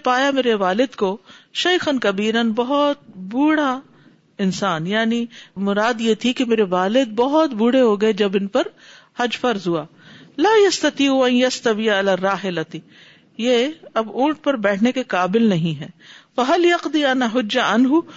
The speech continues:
تو کیا یہ کافی ہوگا کہ میں ان کی طرف سے حج کر دوں؟ قال نعم، تو آپ نے فرمایا جی ہاں۔ اس سے کیا پتہ چلتا ہے کہ حج بدل کیا جا سکتا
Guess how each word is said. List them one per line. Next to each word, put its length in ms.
تو 100
کیا 220
یہ 180
کافی 360
ہوگا 180
کہ 140
میں 140
ان 140
کی 100
طرف 240
سے 120
حج 240
کر 180
دوں؟ 160
قال 240
نعم، 300
تو 140
آپ 180
نے 120
فرمایا 400
جی 200
ہاں۔ 160
اس 100
سے 100
کیا 160
پتہ 240
چلتا 300
ہے 60
کہ 100
حج 260
بدل 340
کیا 260
جا 220
سکتا 380